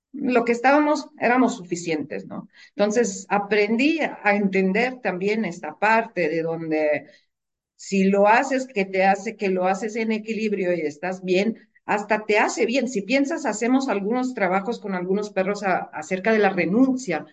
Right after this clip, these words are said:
sea, de ver un sujeto y no ir, no de manera como carnada o cosa, de manera consciente lo ves y no tienes que ir, ¿no? No, no todas las veces forzosamente hay que explicarse.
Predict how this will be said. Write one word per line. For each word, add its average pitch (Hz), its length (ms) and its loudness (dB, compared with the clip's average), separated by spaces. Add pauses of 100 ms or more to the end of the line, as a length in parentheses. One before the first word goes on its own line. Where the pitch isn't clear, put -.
(160)
sea, 175 260 2
de 180 120 4
ver 226 180 4
un 269 100 4
sujeto 226 680 -2
y 190 160 2
no 214 360 4
ir, 185 480 0 (300)
no 233 280 2
de 254 140 2
manera 196 440 0
como 185 260 -6
carnada 180 920 0
o 170 80 -6
cosa, 175 260 -8 (220)
de 160 60 -4
manera 214 380 4
consciente 233 880 0 (220)
lo 180 200 2
ves 190 440 2 (140)
y 196 120 -2
no - 260 -2
tienes 311 380 -4
que 175 160 0
ir, 214 360 2
¿no? 214 340 0
No, 202 280 0
no 226 260 -2
todas 247 200 0
las 196 180 0
veces 196 320 -4
forzosamente 190 640 -2
hay 185 140 0
que 185 100 -2
explicarse. 170 960 -4